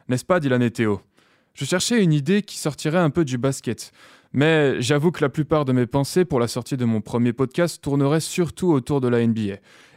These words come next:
et plus précisément autour des Spurs de Tony Parker. Alors bien sûr, Tony Parker, ou Tipeee pour les fans, a fait vibrer tous les Français qui aiment la balle orange pendant plus de quinze ans. Ses exploits en équipe de France et le titre de champion d'Europe en deux mille treize,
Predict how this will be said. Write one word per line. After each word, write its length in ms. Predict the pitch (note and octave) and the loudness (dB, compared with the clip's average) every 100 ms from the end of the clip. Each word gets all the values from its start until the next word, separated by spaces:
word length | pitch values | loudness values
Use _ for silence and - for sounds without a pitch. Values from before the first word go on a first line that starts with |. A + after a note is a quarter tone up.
| B2+ | -4
et 60 | C3+ | 0
plus 160 | G3 | -2
précisément 600 | - D#3 C3+ C3+ D#3 F#3+ - - - | -2 -4 -2 0 2 0 -4 -20 -4
autour 300 | C#3+ G#3 F#3+ | -2 0 0
des 100 | F3+ | 0
Spurs 380 | - G#3 G#3 F3 | 0 0 0 0
de 100 | C#3 | -2
Tony 260 | C#3+ B2+ | 0 0
Parker. 380 | A2+ G#2 - F2+ - _ _ _ _ _ _ _ _ _ _ - | 0 -6 -12 -18 -18 _ _ _ _ _ _ _ _ _ _ -6
Alors 260 | D3+ E3+ E3+ | 0 0 2
bien 140 | F3+ | 0
sûr, 260 | - F3+ - _ _ | 2 0 -2 _ _
Tony 240 | D3 D3+ C#3+ | 0 2 2
Parker, 420 | D#3 - F3+ F3+ | -2 0 0 2
ou 240 | B2+ A#2+ G#2+ | 2 0 -2
Tipeee 480 | - C#3+ G#3 A#3 D#3+ - | -4 -2 2 2 0 -2
pour 120 | A#2+ | 0
les 80 | B2 | 0
fans, 300 | - F3 F#3 - - - | 0 0 0 -4 -18 -6
a 120 | A#2+ | -2
fait 120 | D#3+ | -2
vibrer 340 | C#3+ D3+ E3+ | 0 0 0
tous 360 | F3 - B3 A#3 | -2 0 4 4
les 120 | F3+ | 4
Français 460 | - C#3 B2+ D3+ D3 | 2 -4 -2 -2 -2
qui 160 | - | -2
aiment 100 | A#2+ | 0
la 80 | A#2+ | 2
balle 220 | A#2 B2+ | 2 0
orange 300 | A#2 B2+ D3 | 2 0 -2
pendant 260 | - A2+ A#2 | -2 -2 -2
plus 220 | - D#3 | -2 -2
de 80 | A#2+ | -2
quinze 360 | - D3+ C#3 A2 | -2 -2 -2 -2
ans. 120 | - - _ _ - | -8 -20 _ _ -6
Ses 160 | A#2+ | -2
exploits 240 | C3 - D#3 | -2 0 0
en 100 | D3 | 0
équipe 240 | - C3 | 0 0
de 120 | D#3 | 0
France 360 | E3+ F3+ D#3 - | 0 0 -2 -2
et 60 | A2+ | -4
le 80 | |
titre 320 | G#2+ C3+ - A2 | -2 -4 -4 -4
de 60 | |
champion 340 | G#2 A#2+ - A#2 | -4 -6 -2 -2
d'Europe 300 | A#2+ C#3 C3 | 0 0 -2
en 80 | A2 | -2
deux 100 | A2+ | -2
mille 160 | C3 | -2
treize, 380 | - C3 A2 | -4 -4 -4